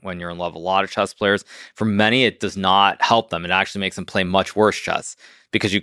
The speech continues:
you kind of, you, you don't have that energy or that drive in the same kind of way. Um, so it's, it's very mixed for chess. As far as me personally, though, I think, you know,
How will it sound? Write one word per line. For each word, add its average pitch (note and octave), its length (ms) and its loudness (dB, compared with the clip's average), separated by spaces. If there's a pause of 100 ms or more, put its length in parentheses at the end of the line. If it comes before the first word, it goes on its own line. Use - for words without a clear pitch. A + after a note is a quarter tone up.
you A2+ 120 0
kind G#2+ 280 0
of, F#2+ 140 0
you, G2+ 140 -2
you G2 120 -4
don't G#2+ 400 2
have G#2 300 0
that F2+ 240 0 (460)
energy A2+ 380 2
or F#2 80 0
that F2 180 0
drive F#2+ 500 2
in F#2+ 80 -10
the F#2 80 -10
same F2 260 -8
kind F2 240 -10
of D#2+ 80 -10
way. E2 340 -6 (400)
Um, E2+ 440 -4 (440)
so A#2+ 180 2
it's, A#2 160 2
it's B2+ 200 -4
very E3 220 2
mixed A#2 320 -2
for F2 100 -8
chess. F2+ 400 -4
As G#2 320 -4
far F3 220 6
as C#3 100 2
me C3 100 -2
personally, A#2 380 0
though, G#2 160 4
I F#2+ 120 4
think, G2 320 -6
you F#2 60 -6
know, F2 200 -4